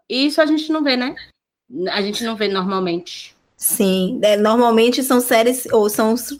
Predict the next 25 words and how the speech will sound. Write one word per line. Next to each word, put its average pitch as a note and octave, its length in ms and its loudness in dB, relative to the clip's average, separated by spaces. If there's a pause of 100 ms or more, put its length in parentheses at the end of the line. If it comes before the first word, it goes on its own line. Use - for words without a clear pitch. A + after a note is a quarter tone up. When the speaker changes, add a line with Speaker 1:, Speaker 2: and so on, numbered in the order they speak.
(140)
Speaker 2:
obras D#4 400 2
que D4+ 100 -2
colocam C#4 500 2
a D#4 100 4
dor B3 360 4
no B3+ 140 2
centro A3+ 420 -2
da, G3+ 480 -2
da G#3 160 2
discussão, G#3+ 680 -2
né? A#3+ 300 -2 (200)
E, G#3+ 460 -2
e A#3 40 -4
Secure B3 560 2
não. G3+ 320 -2
Tipo - 240 -10
assim, A3+ 180 -4
tinha D4+ 200 2
tudo D#4 280 0
pra F#4 140 2
colocar, E4 420 2
por A#3+ 140 0
exemplo, A3 360 -2
Isa, F#3+ 360 -2
né? B3 240 -4